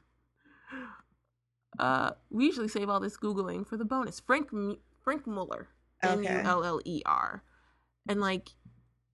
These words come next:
Speaker 1: I don't know, he's really into it. And it's a little, and it's, like, kinda distracting because there's already a lot of craziness happening and that it's, like, a sci-fi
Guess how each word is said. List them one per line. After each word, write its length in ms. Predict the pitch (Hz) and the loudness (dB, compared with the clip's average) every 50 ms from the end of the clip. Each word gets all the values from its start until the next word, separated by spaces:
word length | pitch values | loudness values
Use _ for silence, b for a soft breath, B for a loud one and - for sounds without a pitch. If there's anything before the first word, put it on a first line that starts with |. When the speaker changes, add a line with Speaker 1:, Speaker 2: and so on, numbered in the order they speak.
| _ _ _ - | _ _ _ -10
Speaker 1:
I 40 | 226 | -8
don't 80 | 247 247 | -6 -4
know, 80 | 226 | -4
he's 260 | 202 - 254 233 214 | -2 0 0 0 2
really 380 | 208 208 269 339 330 320 285 - | 2 2 2 4 4 2 2 2
into 340 | 208 208 202 - - 202 196 | 2 0 0 0 -2 -2 -2
it. 220 | 196 190 190 - - _ - - - - - - _ _ _ _ - - - | -2 -4 -6 -8 -12 _ -20 -20 -18 -20 -20 -20 _ _ _ _ -20 -8 -4
And 140 | 202 208 202 | -2 0 0
it's 140 | 196 - 233 | 0 0 -2
a 40 | |
little, 520 | 214 202 262 285 294 285 277 262 240 - - - | 0 2 2 2 2 2 2 0 -2 -2 -4 -4
and 120 | 208 208 | -2 -2
it's, 120 | 214 - - | -2 0 0
like, 180 | 233 226 - | -2 -2 -2
kinda 240 | - - 277 320 311 | -2 0 0 2 2
distracting 520 | 247 233 - - 220 196 196 - 208 196 190 | -2 -4 -2 -2 -2 -2 0 0 -2 -4 0
because 180 | 190 208 196 | 0 0 2
there's 120 | 226 220 233 | 2 6 6
already 320 | 233 240 233 240 233 214 | 6 6 6 4 2 2
a 80 | 196 185 | 4 6
lot 180 | 190 190 190 | 6 4 4
of 100 | 180 185 - _ _ _ _ _ _ _ _ | 2 -4 -6 _ _ _ _ _ _ _ _
craziness 500 | - - 202 196 196 190 196 190 185 185 | -2 0 2 2 4 2 2 0 0 0
happening 480 | - 190 175 170 - - 214 208 208 202 | 4 4 4 4 4 2 0 0 0 0
and 240 | 175 156 170 147 170 | -2 -4 -2 0 2
that 160 | 170 165 165 | 2 4 4
it's, 140 | 170 170 - | 2 0 0
like, 120 | 185 180 - | -2 -2 -2
a 40 | |
sci-fi 960 | 180 - - - 190 180 175 190 190 - 185 175 175 180 - - 175 196 190 | -6 -8 2 6 8 8 8 6 2 4 4 4 4 4 0 0 -2 -2 -4